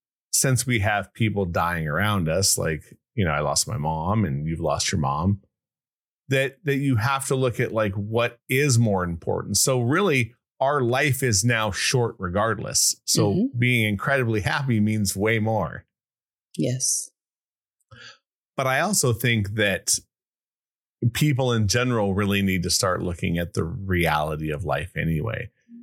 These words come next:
Speaker 1: You, you have to live to be happy. You should be healthy. I, I'm not trying to, um,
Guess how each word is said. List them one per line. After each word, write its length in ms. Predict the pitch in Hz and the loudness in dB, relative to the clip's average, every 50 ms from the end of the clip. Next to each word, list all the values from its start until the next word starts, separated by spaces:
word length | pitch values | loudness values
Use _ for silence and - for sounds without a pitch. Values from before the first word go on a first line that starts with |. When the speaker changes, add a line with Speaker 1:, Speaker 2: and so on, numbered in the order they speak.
| - - | -6 -2
Speaker 1:
You, 120 | 127 127 - | 0 0 0
you 360 | - 135 127 123 139 147 135 | 0 -2 0 2 2 2 2
have 440 | 101 - - - 135 131 131 120 120 - - - - - | 0 0 -2 -2 -2 0 0 -2 -4 -6 -8 -8 -4 -2
to 160 | - 107 98 | 0 2 2
live 680 | 92 90 90 95 101 104 104 101 95 87 82 85 95 - - - | 2 0 0 2 2 2 2 2 0 -2 -4 -6 -8 -10 -8 -4
to 80 | 101 85 | -2 0
be 180 | 82 80 78 73 | 0 0 0 -2
happy. 580 | - 117 131 135 120 - - 62 113 107 - _ _ _ _ _ _ _ _ _ _ _ - | -2 -2 -2 -2 -4 -4 -6 -10 -10 -12 -14 _ _ _ _ _ _ _ _ _ _ _ 0
You 160 | 151 151 147 | 2 2 4
should 480 | 120 - - - - 160 151 139 127 107 | 4 2 2 0 2 2 2 2 2 2
be 180 | 107 107 104 95 | 4 2 2 2
healthy. 560 | 95 101 95 85 - - - 52 - - _ _ _ - | 2 2 0 -2 -4 -6 -8 -8 -10 -14 _ _ _ -4
I, 260 | 107 101 92 - 110 | -2 -2 0 0 0
I'm 140 | 107 104 104 | 2 2 2
not 240 | 110 113 113 113 - | 2 0 0 -2 -4
trying 460 | - 127 113 107 107 104 104 98 90 | -2 -2 -2 0 0 0 0 0 0
to, 520 | - - 104 98 95 92 92 87 85 82 - _ _ _ _ _ - | 0 0 0 0 0 0 0 -2 -4 -6 -8 _ _ _ _ _ -4
um, 600 | 104 - - - - 120 117 120 117 117 - | -2 -2 -2 -2 -4 -4 -6 -6 -8 -10 -12